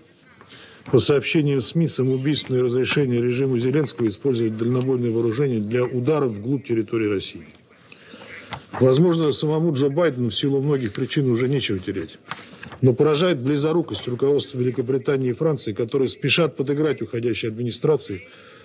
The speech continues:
и втягивают не только свои страны, но и всю Европу в полномасштабную эскалацию с крайне серьёзными последствиями. Именно об этом,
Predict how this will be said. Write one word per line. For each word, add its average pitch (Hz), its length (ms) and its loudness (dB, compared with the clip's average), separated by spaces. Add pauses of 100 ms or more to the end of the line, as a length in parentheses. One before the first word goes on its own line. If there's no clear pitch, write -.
(800)
и 151 120 6
втягивают 151 640 0
не 143 120 -2
только 190 320 -2
свои 139 240 0
страны, 117 420 -2
но 131 140 -2
и 143 80 0
всю 170 220 0
Европу 156 500 2
в - 80 -14
полномасштабную 139 880 0
эскалацию 135 520 -2
с - 80 -2
крайне 139 320 0
серьёзными 113 460 -4
последствиями. 95 680 -8 (1160)
Именно 151 320 6
об 156 140 0
этом, 120 420 -2